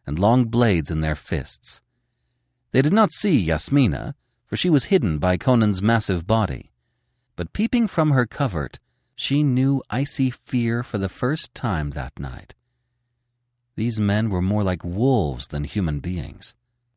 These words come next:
"What are you hunting in the Zybar by night, Yar Afzal?" Conan demanded of the burly chief, who grinned like a bearded ghoul. "Who knows what might come up the pass after dark? We Wazulis are night hawks.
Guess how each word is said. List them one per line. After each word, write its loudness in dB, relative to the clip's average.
"What 2
are 4
you 8
hunting 2
in 2
the 2
Zybar 2
by -2
night, -4
Yar 0
Afzal?" -2
Conan 0
demanded -2
of -2
the -4
burly 0
chief, -4
who 0
grinned 4
like 0
a -2
bearded 2
ghoul. 2
"Who -2
knows 6
what 0
might 2
come 2
up 2
the -4
pass 0
after -2
dark? -10
We -2
Wazulis 6
are 8
night 6
hawks. 4